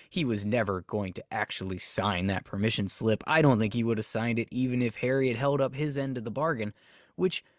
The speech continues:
again, is just spiteful shittiness, for lack of a better use of the English language.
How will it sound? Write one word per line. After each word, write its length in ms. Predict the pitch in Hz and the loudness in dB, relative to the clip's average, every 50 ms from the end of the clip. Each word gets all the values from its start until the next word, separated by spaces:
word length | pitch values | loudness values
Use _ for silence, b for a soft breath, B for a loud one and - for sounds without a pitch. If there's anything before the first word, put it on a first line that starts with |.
| _ _ _ _ _ _ - | _ _ _ _ _ _ -6
again, 340 | 180 165 175 233 233 214 190 | -4 0 0 0 2 2 2
is 160 | 170 151 143 | 0 -2 -2
just 320 | - 214 240 214 - - _ _ _ | -2 -2 -2 -4 -6 -8 _ _ _
spiteful 1500 | - - - - - - - _ _ _ _ _ _ _ _ _ - 175 180 196 185 147 - - 160 147 127 117 113 - _ _ _ _ _ _ _ _ _ _ - | -6 -4 -4 -4 -4 -6 -8 _ _ _ _ _ _ _ _ _ -8 -4 -2 -2 -2 -4 -2 0 0 0 0 -2 -4 -12 _ _ _ _ _ _ _ _ _ _ -4
shittiness, 1160 | - - - - - - - 175 170 170 160 143 127 110 98 87 85 - - - - - - - _ _ _ _ _ _ _ _ _ _ _ _ _ _ - - 165 | -2 -2 0 0 0 2 4 4 4 6 6 6 4 4 2 0 -2 -4 -4 -4 -4 -6 -8 -14 _ _ _ _ _ _ _ _ _ _ _ _ _ _ -16 -6 -2
for 240 | 123 120 117 110 113 123 - _ - _ - | 0 0 0 0 -2 -6 -12 _ -20 _ -4
lack 360 | - 120 123 127 127 127 - | 2 4 6 6 4 4 2
of 80 | 135 120 | 2 4
a 80 | 120 107 | 4 4
better 580 | 98 - _ - 123 123 120 117 113 110 107 110 - | 2 0 _ 4 4 6 6 6 4 4 0 -2 -6
use 400 | - 123 113 120 120 123 - - | -4 0 2 2 4 4 2 0
of 120 | 113 107 | 0 0
the 120 | 117 113 113 | 0 0 2
English 400 | 113 110 107 107 104 - - - | 2 0 0 0 -2 -2 -4 -4
language. 600 | 110 110 113 113 110 104 101 101 90 - - | -4 -2 -2 -2 -2 -2 -2 -2 -4 -6 -10